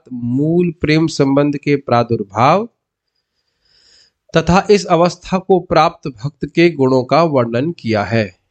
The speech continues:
चार विषय समझ दिख रहे हैं आपको। भाव के लक्षण क्या होते हैं, प्रेम के लक्षण क्या होते हैं, प्रेम संबंध के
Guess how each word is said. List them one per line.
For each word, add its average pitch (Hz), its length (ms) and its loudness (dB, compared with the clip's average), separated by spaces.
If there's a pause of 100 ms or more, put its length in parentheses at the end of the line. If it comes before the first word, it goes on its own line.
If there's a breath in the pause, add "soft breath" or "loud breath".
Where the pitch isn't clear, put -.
(140)
चार 156 300 2
विषय 156 220 -4
समझ 160 200 -4
दिख 147 200 -6
रहे 165 80 4
हैं 160 60 4
आपको। 175 380 -2 (300)
भाव 123 380 0
के 160 160 -8
लक्षण 156 340 -2
क्या 156 160 0
होते 151 300 0
हैं, 156 220 2
प्रेम 156 380 0
के 160 100 -2
लक्षण 151 320 -2
क्या 151 160 2
होते 143 320 0
हैं, 156 380 0 (280)
प्रेम 151 220 0
संबंध 147 400 0
के 156 120 -2